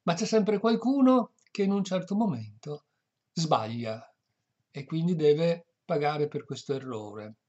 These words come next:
anche di fronte al caso, anche di fronte alla,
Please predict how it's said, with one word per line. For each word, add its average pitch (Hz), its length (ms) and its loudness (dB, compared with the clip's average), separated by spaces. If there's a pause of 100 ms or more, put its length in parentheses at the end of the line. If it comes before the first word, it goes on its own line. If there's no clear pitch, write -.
(340)
anche 202 320 0
di 208 80 0
fronte 170 800 -6 (260)
al - 180 -16
caso, 131 460 -12
anche 147 260 -6
di 143 100 -6
fronte 151 500 -6
alla, 139 420 -4